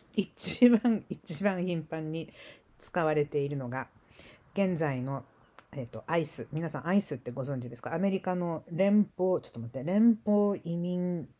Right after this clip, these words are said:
税関管理局かな？現在、えっと、アメリカで、たい-、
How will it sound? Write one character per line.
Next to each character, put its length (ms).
税 300
関 480
管 180
理 100
局 280
か 100
な？ 140
現 260
在、 440
え 200
っ 60
と、 300
ア 80
メ 160
リ 120
カ 200
で、 320
た 180
い-、 100